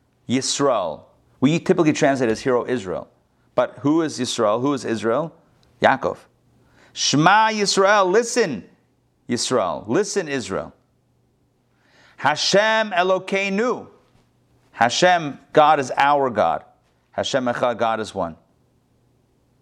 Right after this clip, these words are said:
You with me on this? His sons attempt to reassure him that they are all believers, that they are all monotheists, that they are all following the path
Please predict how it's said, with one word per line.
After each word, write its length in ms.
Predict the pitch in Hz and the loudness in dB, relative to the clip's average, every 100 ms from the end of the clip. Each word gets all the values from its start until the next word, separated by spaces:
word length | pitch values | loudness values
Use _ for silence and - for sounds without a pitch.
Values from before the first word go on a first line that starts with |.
| - | -2
You 80 | 104 | 2
with 160 | 120 | 2
me 80 | 147 | 2
on 80 | 165 | 0
this? 300 | 139 - - _ _ - - - | 0 -6 -12 _ _ -20 -20 -4
His 180 | 117 | -2
sons 560 | - - 170 190 196 165 | -2 0 0 0 -2 -6
attempt 540 | 170 139 165 165 165 | -6 -6 -2 -4 -4
to 80 | 160 | -6
reassure 540 | 143 143 135 - 190 160 | -2 -4 -4 -2 -2 0
him 280 | 110 104 101 - _ | -4 -6 -10 -18 _
that 160 | - 113 | -4 2
they 120 | 123 | 4
are 140 | 120 | 4
all 500 | - 131 135 135 143 | 4 4 4 4 0
believers, 720 | 120 123 123 131 98 67 - - _ _ - | -2 -4 -2 -4 -4 -8 -10 -20 _ _ -12
that 100 | 92 | -2
they 140 | 113 | 0
are 120 | 117 | 0
all 280 | 113 127 131 | 0 0 0
monotheists, 800 | 127 123 143 131 - 73 - - _ _ | -2 -2 -4 -6 -8 -8 -10 -14 _ _
that 140 | - 101 | -8 -2
they 100 | 120 | 0
are 100 | 120 | 0
all 240 | 131 135 | 0 0
following 640 | 139 139 131 147 147 147 135 | 0 0 0 0 -2 -4 -4
the 160 | 131 | -6
path 540 | 127 135 139 143 143 | -2 -2 0 -2 -6